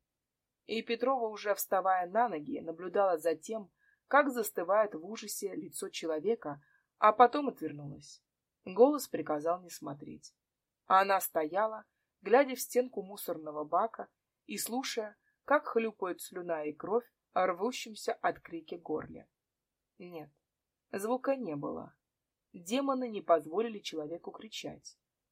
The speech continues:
Он вопил беззвучно, но так, что рвалась гортань. Темнота его энергии вокруг Наташи рассеивалась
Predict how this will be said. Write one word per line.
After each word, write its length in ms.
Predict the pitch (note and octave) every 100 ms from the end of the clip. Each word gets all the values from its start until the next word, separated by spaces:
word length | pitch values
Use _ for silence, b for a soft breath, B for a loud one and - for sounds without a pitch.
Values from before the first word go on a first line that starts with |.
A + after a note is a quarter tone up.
| _
Он 260 | G3+ A#3 A#3
вопил 400 | E3+ D#3 D#3+ D#3
беззвучно, 840 | E3+ F3+ E3+ D#3+ D#3 - - - _ _ _ _ _ -
но 240 | F#3 G#3
так, 420 | G#3 B3 B3 - _ _
что 260 | - - B3+
рвалась 420 | G#3 E3+ F3+ F3
гортань. 560 | E3+ D#3 - E3 E3 - _ _ _ _ _ _
Темнота 600 | - G3 F#3 F3+ F3 A#3 C4
его 340 | A#3 G3 F3+
энергии 460 | E3 F3+ F3+ E3+ D#3+
вокруг 440 | D#3+ E3 D#3+ -
Наташи 520 | D#3+ - G3 A3+ A3+
рассеивалась 920 | A#3 B3+ - D#4+ D#4 - - - -